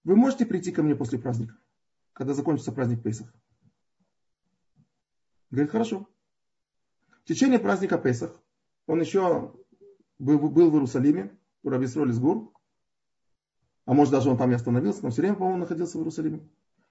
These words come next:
И Раби Исроэль из Гур ему говорит: «У меня к вам большая просьба». И, а, он говорит ему: «Ну что сказал Раби из Бельс?»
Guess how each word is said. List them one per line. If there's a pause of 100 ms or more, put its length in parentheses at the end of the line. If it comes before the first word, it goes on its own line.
(420)
И
Раби
Исроэль
из
Гур
ему
говорит: (1400)
«У
меня
к
вам
большая
просьба». (140)
И,
а,
он
говорит
ему:
«Ну
что
сказал
Раби
из
Бельс?»